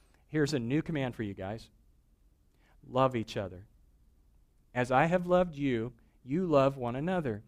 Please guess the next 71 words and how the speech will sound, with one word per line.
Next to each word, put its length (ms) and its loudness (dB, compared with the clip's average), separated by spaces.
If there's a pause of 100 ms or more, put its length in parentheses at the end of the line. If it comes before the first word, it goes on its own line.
(300)
And 140 -12
what 160 4
he's 180 2
doing 240 4
is 120 2
refocusing 840 2
our 80 4
thoughts 320 2
about 180 4
what 160 2
it 80 0
means 240 -2
to 80 -2
love 260 0
somebody. 380 -2
We, 200 -2
we 140 -2
think 160 0
about 220 2
love 320 4
like 180 -2
falling 440 0
into 200 -2
love, 220 2
like 140 -2
it's 120 -4
a 40 -6
noun, 480 0
like 200 -4
you 60 -4
fall 320 2
into 160 2
it 40 2
like 180 4
it's 120 -2
a 60 -6
swimming 340 -2
pool, 320 0 (220)
or 100 -4
you 120 2
fall 260 4
out 120 6
of 60 2
it 60 -2
like 180 -2
a 60 -2
chair. 280 -2
And 100 -2
Jesus 160 -12
says, 180 -8
"No, 160 -2
I 80 0
don't 80 2
want 100 -4
you 80 -2
to 60 -10
treat 200 0
it 60 -2
like 140 0
a 60 -2
noun. 560 0 (380)
I 100 -6
want 120 2
you 80 2
to 60 -2
start 200 0
treating 260 0
it 60 -2
like 140 0
a 60 0
verb. 560 4